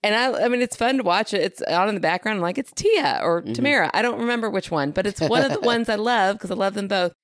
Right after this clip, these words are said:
Speaker 1: And she is fully in it. We've watched it so many times. Somehow I have missed this episode. I don't ever sit down and, like, watch
Speaker 2: Right.
Speaker 1: the shows with her. But in this episode, the little preteen girl, I guess maybe she's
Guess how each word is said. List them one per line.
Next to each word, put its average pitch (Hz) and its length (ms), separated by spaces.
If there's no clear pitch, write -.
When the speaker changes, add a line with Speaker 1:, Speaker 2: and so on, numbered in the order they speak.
Speaker 1:
And 175 460
she 196 540
is 185 140
fully 220 320
in 196 80
it. 143 160
We've 180 240
watched 180 300
it - 100
so 151 140
many 143 140
times. 156 340
Somehow 214 360
I 170 140
have 165 260
missed 165 380
this 160 200
episode. 156 460
I 220 60
don't 214 160
ever 185 160
sit - 180
down 139 160
and, 131 140
like, 135 180
watch 120 280
Speaker 2:
Right. 120 220
Speaker 1:
the 120 60
shows 139 140
with - 120
her. - 160
But 170 320
in 190 140
this 196 180
episode, 160 520
the 147 80
little 156 560
preteen 160 480
girl, 135 180
I 165 140
guess 175 300
maybe 139 220
she's - 300